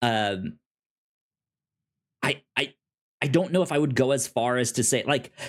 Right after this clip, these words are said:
some, sometimes when you're watching, like, a crime show or de-, some detective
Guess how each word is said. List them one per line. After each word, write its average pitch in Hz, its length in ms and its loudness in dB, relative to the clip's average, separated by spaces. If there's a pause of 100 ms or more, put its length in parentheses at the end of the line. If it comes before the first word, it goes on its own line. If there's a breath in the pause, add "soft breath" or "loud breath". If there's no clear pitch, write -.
(120)
some, 196 380 0
sometimes 202 600 0
when 160 180 2
you're 139 140 4
watching, 107 800 0
like, 98 200 0
a 73 60 -10
crime 98 380 0
show 95 320 0
or 90 160 0 (160)
de-, 87 200 -2
some 95 260 2
detective 92 920 -2